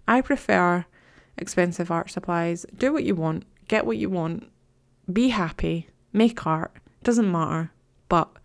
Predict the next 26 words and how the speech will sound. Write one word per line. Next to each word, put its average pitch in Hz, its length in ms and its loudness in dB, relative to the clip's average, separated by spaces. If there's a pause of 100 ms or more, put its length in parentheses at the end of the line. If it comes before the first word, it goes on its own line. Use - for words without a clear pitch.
(220)
in 320 160 4
my 247 120 6
opinion, 165 560 0 (420)
I 180 120 2
like - 400 -4 (140)
more 170 240 0
expensive 160 540 -6
art - 140 -8
supplies. - 500 -8 (540)
And 277 380 0 (1080)
I 311 60 2
do 302 160 4
believe 269 420 6
that - 720 0
a 220 60 4
lot 220 140 4
of 202 80 0
people 202 240 -2
should 196 180 -6
give 185 160 -2
it - 60 -6
a 190 60 -6
chance. - 580 -10 (1900)
I 185 60 -2
can't - 340 -2
believe, 175 560 4